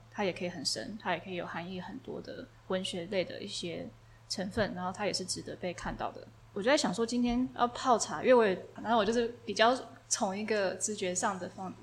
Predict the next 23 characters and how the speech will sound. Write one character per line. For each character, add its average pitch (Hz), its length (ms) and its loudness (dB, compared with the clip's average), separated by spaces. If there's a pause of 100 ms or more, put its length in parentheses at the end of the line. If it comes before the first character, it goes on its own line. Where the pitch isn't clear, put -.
角 - 260 0
度 208 160 -4
去 196 200 -6
看， 196 200 -2
我 190 60 -2
就 202 60 -8
觉 202 140 -4
得 - 80 -4
这 254 120 -8
支 285 100 -6
茶 233 240 0
它 226 120 0
其 214 200 -4
实 170 160 -8
是， 185 320 -2 (760)
呃， 185 260 0
一 196 60 -4
部 254 180 -6
分 254 220 4
它 220 240 2
是 190 560 -2
红 196 240 -12
玉， 196 200 -8